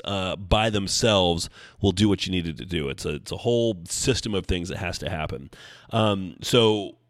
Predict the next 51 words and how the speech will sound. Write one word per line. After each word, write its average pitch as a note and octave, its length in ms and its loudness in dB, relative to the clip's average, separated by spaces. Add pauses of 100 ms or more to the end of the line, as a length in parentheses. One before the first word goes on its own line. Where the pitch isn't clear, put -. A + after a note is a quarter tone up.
(120)
water, B2+ 540 2
I - 20 2
mean, A#2 140 0
what B2+ 160 0
we C#3+ 60 0
wanna C#3 180 2
do B2 120 0
there, A#2 140 2
we A2+ 60 0
wanna A2 180 0
shed C3+ 300 2
as A#2 100 0
much B2 180 0
of B2 60 -6
it A2+ 60 -6
as G2+ 100 -6
possible. F#2+ 460 -2
So G2 240 0
the F#2+ 100 0
trick A2 240 0
there G2+ 240 2
is F#2 140 0
we F#2+ 100 0
wanna F#2+ 160 -4
use F#2+ 260 -2
water F#2 300 2
as F2+ 100 -2
a F2+ 60 -6
diuretic, E2+ 640 -6 (520)
which G#2+ 240 2
means F#2+ 380 0
basically F2 420 -2
you E2 120 -2
just D#2+ 240 -4
drop C#2+ 240 -4
it. - 120 -6 (220)
Uh, E2+ 140 -12
you, E2 160 -8
you D2 180 -6
drink, A2 280 2
drink, A2 140 2
drink, G2+ 140 -4
drink, G2 140 -2
drink, F2+ 160 -4
drink, F#2 180 -10
drink, D#3+ 360 -2
and G#2 120 -2
then G2+ 180 0
you F#2+ 200 2
drop F2 380 -2
it, - 120 -8